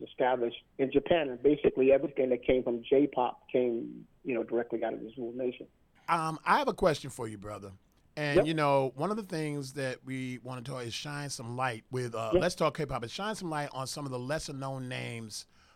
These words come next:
Speaker 2: uh, that people might not be aware of that were in
Speaker 1: Okay.
Speaker 2: the beginnings of what we today call hip hop. And,
Speaker 1: Yeah.
Speaker 2: uh, Mister Biggs and I, of course, were talking about none other than your partner, the late Edwin Soto, more po-,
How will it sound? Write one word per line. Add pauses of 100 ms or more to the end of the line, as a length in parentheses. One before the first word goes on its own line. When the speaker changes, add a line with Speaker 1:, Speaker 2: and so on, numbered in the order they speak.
(220)
Speaker 2:
uh,
that
people
might
not
be
aware
of (440)
that
were
in
Speaker 1:
Okay.
Speaker 2:
the
beginnings
of
what
we
today
call
hip
hop. (420)
And,
Speaker 1:
Yeah.
Speaker 2:
uh,
Mister
Biggs
and
I,
of
course,
were
talking
about
none
other
than (260)
your
partner,
the
late
Edwin
Soto,
more
po-,